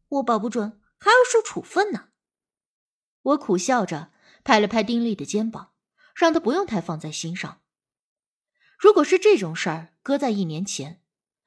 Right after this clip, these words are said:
我保不准会哭着委屈一个礼拜。但是在经历了那么多的诡异和生死一线之后，这种小事儿几乎已经不能动摇我分毫了。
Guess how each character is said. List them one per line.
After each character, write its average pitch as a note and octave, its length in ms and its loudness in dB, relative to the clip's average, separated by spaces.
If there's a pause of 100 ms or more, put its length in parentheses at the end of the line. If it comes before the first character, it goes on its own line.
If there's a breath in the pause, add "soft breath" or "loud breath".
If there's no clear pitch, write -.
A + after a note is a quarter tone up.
(140)
我 A4 120 6
保 F4 140 4
不 A3 100 -4
准 F#3+ 140 0
会 D4+ 160 -2
哭 E4+ 300 0
着 F3+ 260 -6 (200)
委 G#3 180 0
屈 - 180 -8
一 A3+ 160 -4
个 G#4+ 140 0
礼 - 160 -4
拜。 - 220 -16 (1000)
但 B3+ 160 4
是 B3 120 -4
在 G#3+ 160 2
经 A#3+ 240 -4
历 B3 100 -2
了 E3 140 -2
那 C#4+ 160 -2
么 F#3 100 -2
多 F#3+ 180 -2
的 F#3 80 -6
诡 E3+ 180 -4
异 F#3 220 -6
和 F#3+ 140 -4
生 A#3 220 -2
死 D#3 180 -12
一 C#3 100 -10
线 F#3 280 -4
之 F3+ 120 -10
后， - 360 -10 (520 soft breath)
这 G#4 140 4
种 F4+ 160 0
小 D#3 240 -4
事 - 140 -4
儿 F#3 180 -8 (260)
几 D#4 160 4
乎 D#4 140 2
已 A#3+ 100 -2
经 B3 200 -4
不 D4+ 120 -2
能 F#3+ 140 0
动 G#3+ 160 -2
摇 E3+ 120 -4
我 D#3+ 120 -6
分 C4+ 240 -8
毫 B2 240 -12
了。 C#3 220 -18